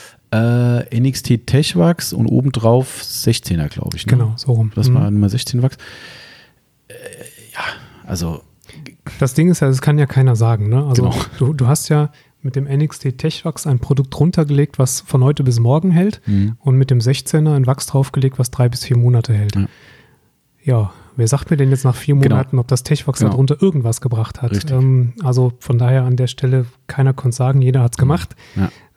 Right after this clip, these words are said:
Speaker 2: Ähm, im Falle vom, vom Soft neunundneunzig wird halt oftmals, ähm, das Fuso-Coat als Basis
Speaker 1: Mhm.
Speaker 2: genutzt und dann kommt irgendein, ähm, Carnauba-haltiges Wachs von und Soft neunundneunzig drüber. Und da können wir euch eigentlich ziemlich sicher sagen, nach der nächsten Wäsche ist das Carnauba Wachs wieder weg.
Speaker 1: Ja.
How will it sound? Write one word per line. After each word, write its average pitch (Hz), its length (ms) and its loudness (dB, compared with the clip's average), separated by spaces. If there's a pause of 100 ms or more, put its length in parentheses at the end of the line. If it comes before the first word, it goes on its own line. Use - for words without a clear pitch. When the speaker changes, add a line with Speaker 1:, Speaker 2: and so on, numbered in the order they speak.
Speaker 2:
Ähm, 135 240 2
im 127 140 2
Falle 135 260 0
vom, 131 600 0
vom 120 200 0
Soft - 240 -4
neunundneunzig 131 540 2
wird 131 160 0
halt 123 140 0
oftmals, 131 580 0 (600)
ähm, 120 500 2
das - 160 -6
Fuso-Coat 147 520 0
als 123 380 -4 (180)
Basis 139 400 0
Speaker 1:
Mhm. 95 60 -2
Speaker 2:
genutzt 92 400 0
und 127 160 0
dann 120 160 2
kommt 123 200 -2
irgendein, 127 520 2
ähm, 117 300 0 (100)
Carnauba-haltiges 131 720 0
Wachs 131 240 -2
von 127 240 0 (640)
und 127 60 0
Soft 131 200 -2
neunundneunzig 127 460 2
drüber. 147 380 0 (400)
Und 127 160 2
da 135 80 2
können 151 220 2
wir 143 80 0
euch 135 180 -2
eigentlich 120 200 0
ziemlich 156 280 2
sicher 139 260 0
sagen, 123 280 2
nach 120 140 0
der 127 120 0
nächsten 127 320 0
Wäsche 123 220 2
ist 123 100 -2
das 117 140 -2
Carnauba 120 400 2
Wachs - 260 -6
wieder 113 220 0
weg. 113 200 -2
Speaker 1:
Ja. 95 140 0